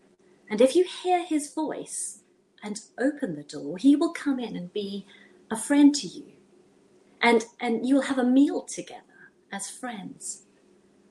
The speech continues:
That verse is saying that Jesus wants us to be part of our everyday lives. Even now, when we're all stuck at home in isolation, or, or if you're those people who are the key workers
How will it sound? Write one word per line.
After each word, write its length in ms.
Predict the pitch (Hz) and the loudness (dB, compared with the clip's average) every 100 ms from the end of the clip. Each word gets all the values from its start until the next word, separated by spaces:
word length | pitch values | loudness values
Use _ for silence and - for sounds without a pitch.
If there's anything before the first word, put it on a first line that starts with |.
| _ _ _ _ _ _ _ | _ _ _ _ _ _ _
That 200 | 285 311 | -6 -2
verse 300 | 285 277 277 | 2 2 2
is 160 | 262 - | -4 -6
saying 300 | 240 233 226 | -4 -2 -2
that 240 | 196 - | -4 -8
Jesus 640 | - 262 269 269 262 - 226 | -4 2 4 4 0 -4 -2
wants 360 | 226 226 220 | -2 0 -2
us 280 | 160 165 - | -6 -6 -8
to 140 | - | -8
be 180 | 196 381 - - | -8 -8 -10 -18
part 640 | - 269 285 - - - - - - - _ _ _ | -10 -8 -8 -10 -10 -10 -14 -20 -20 -20 _ _ _
of 340 | 202 196 180 - - | -4 -4 -8 -14 -12
our 200 | 196 185 | -10 -8
everyday 480 | 208 202 208 202 190 | -8 -6 -6 -6 -8
lives. 640 | 196 226 - - - - - - - _ - - _ 269 | -10 -14 -16 -18 -16 -16 -18 -20 -20 _ -20 -20 _ 6
Even 260 | 277 285 | 8 10
now, 220 | 285 285 | 8 4
when 100 | 233 | -2
we're 140 | 214 233 | -2 -4
all 100 | 240 | -6
stuck 320 | - 247 240 | -12 -12 -12
at 60 | 247 | -10
home 320 | - 247 208 | -6 -4 -4
in 100 | 185 | -6
isolation, 720 | 190 185 220 208 220 - 185 | -8 -8 -8 -2 -2 -2 -6
or, 200 | 185 185 - - - | -8 -8 -14 -20 -2
or 80 | 220 | 4
if 160 | 233 226 | 4 2
you're 120 | 262 | -2
those 440 | 254 240 226 - - - | 0 0 -2 -4 -14 -8
people 260 | - 294 254 | -2 0 0
who 80 | 220 | -2
are 60 | |
the 80 | 214 | -4
key 320 | 220 - 277 | -8 -6 -6
workers 680 | 233 247 262 - 190 - - | -6 -10 -10 -12 -10 -10 -10